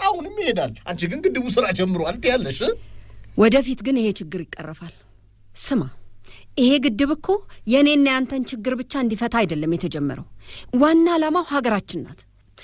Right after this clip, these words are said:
Speaker 2: ከዚያ በሂደት እኔ እናንተ ጋር ይደርሳል።
Speaker 1: በይ፣ በይ፣ በይ፣ በይ፣ በይ፣ በይ፣ በይ። እኔ እንዲህ ያለ ዲስኩር አይመቸኝም።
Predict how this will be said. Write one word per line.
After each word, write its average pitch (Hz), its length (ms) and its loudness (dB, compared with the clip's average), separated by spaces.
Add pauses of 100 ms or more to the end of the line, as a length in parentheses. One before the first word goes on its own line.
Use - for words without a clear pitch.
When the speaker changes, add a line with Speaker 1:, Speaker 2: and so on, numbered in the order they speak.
(120)
Speaker 2:
ከዚያ 392 300 0
በሂደት 294 440 4
እኔ 262 120 4
እናንተ 214 320 4
ጋር 165 160 -2
ይደርሳል። 156 380 -6
Speaker 1:
በይ፣ 185 100 -2
በይ፣ 180 180 0
በይ፣ 180 300 4
በይ፣ - 80 2
በይ፣ 175 240 2
በይ፣ 165 160 2
በይ። 156 180 2 (320)
እኔ 170 140 0
እንዲህ 196 180 6
ያለ 196 180 4
ዲስኩር 180 320 0
አይመቸኝም። 170 680 0